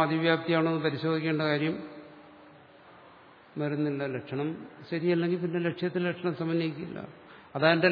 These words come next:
ലക്ഷണമേ അല്ല. ലക്ഷണം എന്നുള്ള ധാരണയിൽ പറഞ്ഞ ലക്ഷണമല്ല, അപ്പൊ അസംഭവം. അതാണ് നോമം. അപ്പൊ ഇതാണ്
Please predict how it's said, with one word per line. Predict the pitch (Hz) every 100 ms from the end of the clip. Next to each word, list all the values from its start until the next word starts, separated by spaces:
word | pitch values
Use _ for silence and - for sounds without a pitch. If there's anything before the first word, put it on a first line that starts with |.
| 165
ലക്ഷണമേ | 156 175 185 190 180
അല്ല. | 147 143 - - - - - - - - - - - - - - - - - - - - - 139
ലക്ഷണം | 127 - 151
എന്നുള്ള | 151 160 147
ധാരണയിൽ | 143 143 156 139
പറഞ്ഞ | 143 143 147 139
ലക്ഷണമല്ല, | - 135 135 - - - - - -
അപ്പൊ | 135 143
അസംഭവം. | - 135 131 127 - - - - - - - - - - - - - - - - - - - - - - - - - - - - - - - - - - - -
അതാണ് | 127 123 117 - - - - - - - - - - - - - - - -
നോമം. | 131 131 127 120 - - - - - - - - - - - - - - -
അപ്പൊ | 139 147
ഇതാണ് | 147 165 165